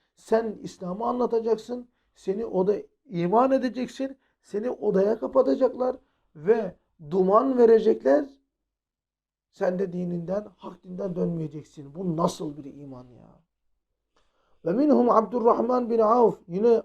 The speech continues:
onlardandı. Hazreti Ebubekir'in davetiyle iman edenlerden de Abdurrahman bin Avf. İbni, e,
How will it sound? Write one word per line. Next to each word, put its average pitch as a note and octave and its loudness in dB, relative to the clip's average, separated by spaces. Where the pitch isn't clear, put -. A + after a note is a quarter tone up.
onlardandı. G#3 2
Hazreti E3+ -6
Ebubekir'in G3+ -4
davetiyle F#3+ 2
iman F#3+ -2
edenlerden F3+ -2
de G3+ 0
Abdurrahman F3+ -2
bin F#3+ -4
Avf. D#3 -4
İbni, G3 0
e, E3+ 0